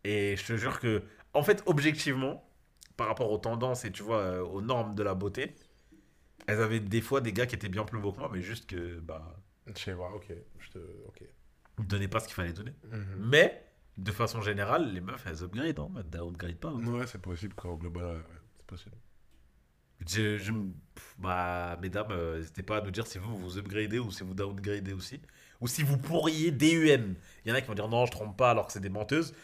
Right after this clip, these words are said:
Speaker 1: Il y en a, comme je dis, mais, euh, celles qui l'ont fait ou qui pourraient ou qui D U M, est-ce que vous,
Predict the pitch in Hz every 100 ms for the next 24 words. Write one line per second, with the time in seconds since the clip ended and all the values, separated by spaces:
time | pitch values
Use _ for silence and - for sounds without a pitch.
0 | - - - 104 127 123 123 - 117 101
1 | 92 113 98 95 110 120 113 104 101 98
2 | 95 95 - 147 131 120 113 107 107 104
3 | 104 101 98 107 113 - 123 127 120 104
4 | 95 101 92 113 127 127 107 104 95 101
5 | 110 107 113 143 110 - _ _ _ -
6 | - 143 117